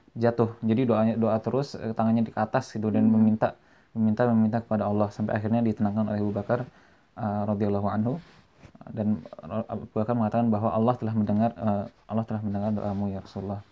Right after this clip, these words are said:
Speaker 1: Dan salah satu doa Rasulullah sallallahu alaihi wasallam itu adalah, "Ya Allah, jika, eh, engkau tidak bantu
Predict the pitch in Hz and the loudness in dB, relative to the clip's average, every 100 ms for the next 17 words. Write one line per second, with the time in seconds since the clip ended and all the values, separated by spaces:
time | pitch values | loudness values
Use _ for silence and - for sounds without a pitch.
0 | _ _ _ _ _ _ _ _ _ - | _ _ _ _ _ _ _ _ _ -20
1 | - - _ _ _ - 107 107 101 - | -20 -20 _ _ _ -2 2 2 -2 -8
2 | 117 110 107 113 110 117 117 104 - 113 | -2 0 2 2 4 6 4 4 2 2
3 | 110 110 107 110 131 127 117 143 - _ | 2 2 0 0 2 2 2 0 -8 _
4 | _ - 107 120 143 110 107 135 127 - | _ -4 0 2 2 0 0 0 -2 -4
5 | - - - 117 107 110 110 - 117 117 | -18 -20 -8 0 0 0 -2 4 4 4
6 | 123 - _ - - _ - 110 101 107 | -2 -8 _ -20 -20 _ -6 -4 0 0
7 | 107 - 110 110 | 0 0 0 0